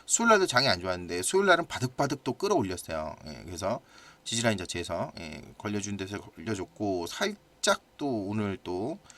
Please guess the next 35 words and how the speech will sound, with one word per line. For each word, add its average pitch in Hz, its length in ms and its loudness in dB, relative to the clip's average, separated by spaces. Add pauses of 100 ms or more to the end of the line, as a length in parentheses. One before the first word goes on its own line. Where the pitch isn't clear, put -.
(200)
시가 - 260 4
자체가, 110 720 4
예, - 180 -16
살짝 - 300 -10
빠진 180 440 -4
금액에서 120 340 -4
시작을 156 280 -2
했는데, 104 340 -4
예, 82 480 -4
그 117 120 -8
상태에서도, 151 720 0 (460)
어, 85 420 -4
지금 101 240 -4
시가 175 240 0
자체에서도, 131 720 -2
예, 87 340 -12 (120)
그 80 680 -10
지지라인 131 480 0 (100)
위에서 135 480 6
시작을 160 280 0
해서 135 140 0
아래쪽으로 127 420 0
뺐지만, 156 400 0
다시 107 200 -2
한번 139 300 2
지지라인 117 440 0
위쪽으로 127 340 -2
거의 107 140 0
비슷하게 113 340 -6
맞추는 98 320 0
걸 110 120 0
보실 101 220 -10
수가 - 140 -6
있을 90 240 -8
거예요. 95 340 -2